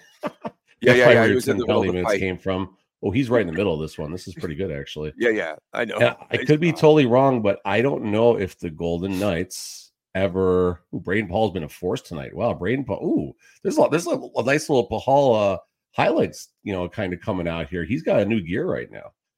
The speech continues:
Speaker 2: Yeah, he's got
Speaker 1: Um,
Speaker 2: a different gear, y-, for sure.
Speaker 1: but have the Golden Knights ever sent him the obligatory,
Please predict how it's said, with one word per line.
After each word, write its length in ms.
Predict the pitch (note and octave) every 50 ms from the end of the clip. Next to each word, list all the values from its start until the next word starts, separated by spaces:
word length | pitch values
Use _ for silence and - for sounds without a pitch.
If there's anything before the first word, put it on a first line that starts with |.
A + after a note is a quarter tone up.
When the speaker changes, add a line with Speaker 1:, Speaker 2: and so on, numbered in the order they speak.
| _ _
Speaker 2:
Yeah, 240 | - G#2+ G#2+ G2+ G2 G#2+ G#2+
he's 80 | G#2 G2+
got 80 | G#2+
Speaker 1:
Um, 60 | G2+ G2
Speaker 2:
a 20 |
different 320 | F#2 F#2+ - _ _ _ -
gear, 260 | E2+ D#2+ D#2 D#2 - _ _ _
y-, 80 | - - _
for 140 | _ E2 E2
sure. 160 | - - -
Speaker 1:
but 180 | C#3 B2+ A#2+ -
have 720 | G#2+ G2+ C3+ C3+ C#3+ D3 D3+ D3+ D3+ D3+ D3+ C#3 - - _ _ _ -
the 100 | A#2+ A2+
Golden 540 | G2+ G2 G#2 A2 A2+ A2+ A2 A2+ G2+ G2+
Knights 540 | F#2+ F#2 F2 F2+ F#2 F#2 - - - - - _ _ _
ever 720 | F#2+ F#2 F#2+ F2 F#2+ F#2+ F#2+ F#2 F#2 F2+ F2+ F2 F2 F2 - _ _ _ _ _ _ _ _ _ _ _ _ _ _ _ _ _ _ _ _
sent 400 | - - - - A#2 A2+ A2 G#2+
him 400 | - - A2 G2 F#2+ F#2+ F#2+ F2+
the 280 | F2 F#2+ F#2 F2+ F2+ F2
obligatory, 1040 | F2 E2 F2+ F#2+ G2 F2+ F2 D#2+ - - G2 F#2 F2 F2 F2 F2 F2 E2 E2+ E2+